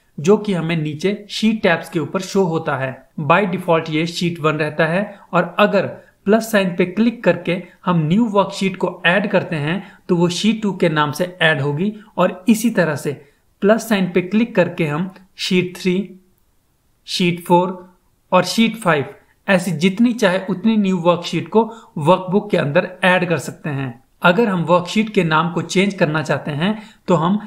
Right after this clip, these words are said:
शीट टैब पे डबल क्लिक करके इसके नाम को भी चेंज कर सकते हैं। तो दोस्तों, आज की इस वीडियो में बस इतना ही। आज हमने स्प्रेडशीट, वर्कबुक और वर्कशीट,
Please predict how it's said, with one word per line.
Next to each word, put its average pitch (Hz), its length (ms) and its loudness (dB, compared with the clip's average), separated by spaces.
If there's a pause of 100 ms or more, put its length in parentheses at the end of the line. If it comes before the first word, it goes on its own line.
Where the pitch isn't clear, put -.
(120)
शीट 240 360 0
टैब 196 240 2
पे - 80 4
डबल 170 280 0
क्लिक 170 320 -2
करके 180 360 0 (280)
इसके 208 260 2
नाम 175 320 2
को 175 120 0
भी 165 160 2
चेंज 185 320 0
कर 175 120 2
सकते - 340 -8
हैं। 135 200 -4 (360)
तो 156 100 0
दोस्तों, 147 460 0 (380)
आज 220 260 2
की 190 240 -8
इस 214 160 -2
वीडियो 175 260 0
में 160 180 -2
बस 151 260 -4
इतना 160 260 -4
ही। 175 220 -4 (320)
आज 190 260 4
हमने 175 200 0
स्प्रेडशीट, 170 760 -2 (260)
वर्कबुक 151 840 -2
और 170 140 2
वर्कशीट, 180 600 0